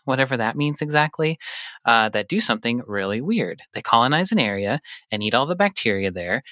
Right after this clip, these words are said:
And when they run out of f-, bacteria to eat in an area, they all sort of blob together into a mobile form called a slug because it looks like a slug, and they crawl off to more bacteria-laden pastures.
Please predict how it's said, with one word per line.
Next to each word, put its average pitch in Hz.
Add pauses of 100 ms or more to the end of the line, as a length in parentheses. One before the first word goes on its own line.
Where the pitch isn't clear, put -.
(140)
And 104
when 101
they 95
run 113
out 170
of 202
f-, -
bacteria 135
to 104
eat 104
in 107
an 135
area, 95 (240)
they 110
all 113
sort 120
of 101
blob 110
together 113
into 117
a 98
mobile 127
form 170
called 113
a 98
slug 147 (680)
because 117
it 104
looks 104
like 120
a 165
slug, 98 (100)
and 113
they 101
crawl 147
off 110
to 123
more 101
bacteria-laden 110
pastures. -